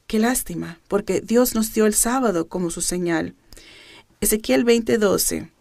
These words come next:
"También les di mis sábados para que fueran una señal entre ellos y yo, para que supieran que yo soy el Señor, el que los santifico".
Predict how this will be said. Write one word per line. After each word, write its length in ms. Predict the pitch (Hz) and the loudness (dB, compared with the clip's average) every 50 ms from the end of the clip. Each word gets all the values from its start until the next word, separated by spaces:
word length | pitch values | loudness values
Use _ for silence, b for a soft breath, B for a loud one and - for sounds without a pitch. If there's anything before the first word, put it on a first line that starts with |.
| _ b b b b b b b b b b b b b _ | _ b b b b b b b b b b b b b _
"También 560 | - 208 208 190 180 196 196 208 226 254 269 | -2 0 0 0 0 0 0 2 2 2 2
les 260 | 247 233 196 - - - | 2 2 0 0 -2 -2
di 160 | 208 208 220 | 0 2 4
mis 180 | 226 233 226 - | 4 2 2 0
sábados 580 | - 220 208 202 190 170 170 170 165 - - b b b b _ _ | 0 2 2 2 2 0 0 -2 -2 -2 -4 b b b b _ _
para 200 | - 202 196 196 | 0 0 0 0
que 180 | 190 - 175 175 | -2 -4 -6 -6
fueran 420 | - - - 220 226 233 226 214 220 | -4 -2 0 0 2 2 2 0 2
una 240 | - 240 262 285 277 | 2 2 2 2 0
señal 420 | - - 247 233 220 214 196 - - | 0 0 2 2 4 2 2 2 0
entre 420 | 180 185 180 - 180 180 185 226 | -2 -4 -4 -4 -2 0 2 4
ellos 320 | 240 226 196 175 170 - - | 4 4 2 0 -2 -4 -4
y 120 | - 170 165 | -6 -6 -4
yo, 360 | 165 - 185 175 165 160 160 B B B B B B B B B B _ _ | -2 0 0 2 0 0 -2 B B B B B B B B B B _ _
para 220 | - 208 202 202 | 0 2 2 2
que 100 | 202 202 | 2 2
supieran 560 | - 208 208 220 226 240 254 254 262 254 247 | 2 2 2 2 2 2 4 4 4 2 2
que 180 | 247 - 202 185 | 0 0 0 2
yo 160 | 196 226 226 | 2 2 2
soy 360 | 220 - - 226 226 226 214 | 2 2 2 2 2 2 2
el 80 | 185 180 | 0 0
Señor, 500 | - - 165 165 170 170 165 160 165 B B B B - | -2 -2 0 2 2 2 2 2 0 B B B B -8
el 160 | 185 180 180 | -6 -6 -4
que 120 | - 180 | -4 -2
los 140 | 170 165 165 | -2 0 0
santifico". 760 | - 170 165 160 165 160 - - 165 156 156 - 156 156 165 | -2 -2 -4 -6 -8 -12 -8 -6 -6 -6 -6 -6 -8 -8 -8